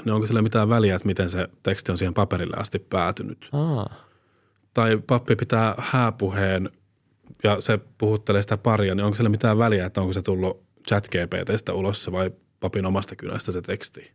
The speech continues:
Speaker 2: Niin. Et työkalut, kun niitä käyttää oikein, niin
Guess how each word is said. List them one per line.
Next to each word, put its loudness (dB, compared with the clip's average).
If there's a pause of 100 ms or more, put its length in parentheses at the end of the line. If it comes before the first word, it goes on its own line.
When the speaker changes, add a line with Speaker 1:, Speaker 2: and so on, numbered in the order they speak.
(120)
Speaker 2:
Niin. 2 (800)
Et 0
työkalut, 2 (1300)
kun 4
niitä 4
käyttää 2
oikein, 2 (200)
niin -2